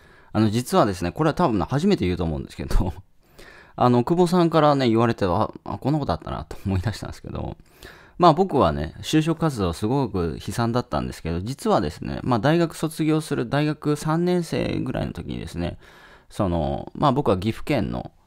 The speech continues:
あの、大学行ってたんですけど、で、その市役所の方からお誘いいただいて、まあ、その卓球部に入らないかみたいな、卓球ちょっと盛り上げてほしいっていうとこで、お誘いあったんですよ。市役所。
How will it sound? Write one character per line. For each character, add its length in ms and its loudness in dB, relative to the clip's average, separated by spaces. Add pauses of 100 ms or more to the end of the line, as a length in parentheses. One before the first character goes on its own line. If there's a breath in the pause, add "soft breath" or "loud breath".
(120)
あ 140 -4
の、 420 -10
大 200 0
学 200 -4
行 60 -6
っ 40 -20
て 80 -20
た 140 -6
ん 60 -14
で 80 -14
す 100 -18
け 80 -12
ど、 260 -8 (640)
で、 160 -4
そ 100 -6
の 80 -4
市 200 -4
役 200 0
所 240 -6 (100)
の 120 0
方 260 -6
か 140 -4
ら 240 -2
お 140 -4
誘 240 -4
い 40 -2
い 20 -14
た 140 -4
だ 120 -2
い 60 -4
て、 340 0 (320 loud breath)
ま 80 4
あ、 20 2
そ 80 2
の 60 0
卓 200 -2
球 200 -2
部 260 -4 (140)
に 140 -2
入 220 -2
ら 80 -2
な 120 -2
い 60 -6
か 140 -4
み 120 -4
た 120 -6
い 60 -6
な、 180 -12
卓 240 -8
球 160 -2
ち 80 -10
ょ 40 -8
っ 20 -14
と 80 -6
盛 160 -4
り 40 -4
上 80 -6
げ 60 -6
て 100 -14
ほ 80 -8
し 160 -8
い 40 -10
っ 20 -12
て 140 -10
い 20 -6
う 40 -8
と 120 -14
こ 100 -6
で、 240 0 (500 loud breath)
お 100 0
誘 140 4
い 100 2
あ 80 4
っ 60 -4
た 100 -2
ん 40 -4
で 60 -12
す 20 -18
よ。 100 -20 (880)
市 200 -2
役 140 -4
所。 180 -12